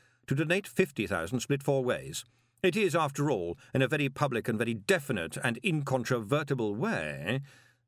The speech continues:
a gift from the gods. Is this not a time for reverential gratitude?" There was a lengthy pause,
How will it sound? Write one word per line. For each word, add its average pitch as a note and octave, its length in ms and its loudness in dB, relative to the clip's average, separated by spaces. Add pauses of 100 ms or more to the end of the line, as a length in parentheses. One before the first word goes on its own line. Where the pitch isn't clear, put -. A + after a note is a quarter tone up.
(260)
a C3 80 2
gift C#3+ 340 -2
from D#3+ 180 -2
the D#3+ 80 -2
gods. C3+ 680 -6 (160)
Is D3 340 0
this C3 260 2
not B2 160 0
a A#2+ 80 0
time G2+ 380 0
for G2+ 140 0
reverential A2+ 760 0
gratitude?" B2+ 640 -2 (1200)
There B2+ 160 2
was C#3 100 -2
a D3+ 60 0
lengthy D#3 380 -2
pause, D2 520 -4